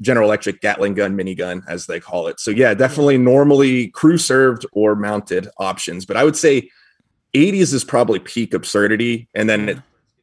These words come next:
starts getting the realism of the nineties. And then now I think people kinda go for the raw and gritty.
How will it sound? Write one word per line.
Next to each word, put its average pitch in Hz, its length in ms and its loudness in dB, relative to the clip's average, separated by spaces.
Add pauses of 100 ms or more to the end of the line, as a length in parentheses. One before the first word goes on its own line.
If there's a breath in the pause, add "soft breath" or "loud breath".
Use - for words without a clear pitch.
(120)
starts 117 320 -2
getting 113 240 -2
the 95 80 -4
realism 107 340 0
of 87 80 -4
the 92 80 -8
nineties. 107 440 -2
And 107 120 -6
then 101 120 0
now 117 240 0
I 107 60 2
think 104 240 -10
people 101 240 -8
kinda 98 240 -6
go 95 200 -4
for 98 160 -4
the 87 100 -2
raw 95 260 -4
and 87 160 -6
gritty. 123 400 -4